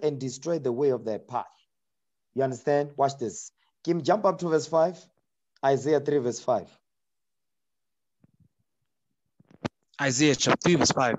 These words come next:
Speaker 1: Mm-hmm.
Speaker 2: "And the people shall be oppressed, every one by another,
Speaker 1: Read.
Speaker 2: and every one by his neighbor.
Speaker 1: Come on.
Speaker 2: The child shall behave himself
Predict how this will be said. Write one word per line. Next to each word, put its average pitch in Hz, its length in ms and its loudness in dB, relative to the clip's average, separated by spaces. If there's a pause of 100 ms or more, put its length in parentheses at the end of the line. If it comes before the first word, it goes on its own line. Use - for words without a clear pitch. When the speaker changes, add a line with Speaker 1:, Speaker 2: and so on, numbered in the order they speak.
(720)
Speaker 1:
Mm-hmm. 139 320 -6 (1300)
Speaker 2:
"And 165 140 2
the 156 80 2
people 156 560 2 (160)
shall 131 160 -2
be 131 120 0
oppressed, 139 440 0 (880)
every 220 360 2
one 165 180 0
by 131 140 -2
another, 117 420 -6 (840)
Speaker 1:
Read. 165 200 6
Speaker 2:
and 135 120 2
every 196 260 4
one 156 360 4 (100)
by 135 140 2
his 131 200 -2
neighbor. 160 380 -2 (840)
Speaker 1:
Come 143 160 -4
on. 165 240 4
Speaker 2:
The 151 140 -2
child 214 400 0
shall 160 200 -2
behave 139 380 -2
himself 143 400 -4